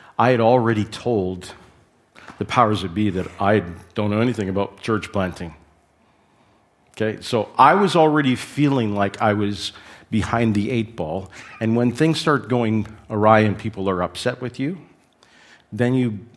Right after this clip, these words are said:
you, your focus and your attention is on everything, everything is, everybody's saying, your inadequacies, all that stuff.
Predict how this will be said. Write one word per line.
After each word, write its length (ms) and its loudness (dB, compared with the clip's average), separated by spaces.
you, 540 -2
your 140 -2
focus 540 -4
and 120 -2
your 140 -2
attention 540 -8
is 560 -8
on 120 -6
everything, 480 0
everything 340 -4
is, 220 -8
everybody's 500 -4
saying, 640 0
your 160 -4
inadequacies, 840 -2
all 180 -2
that 200 -2
stuff. 520 -10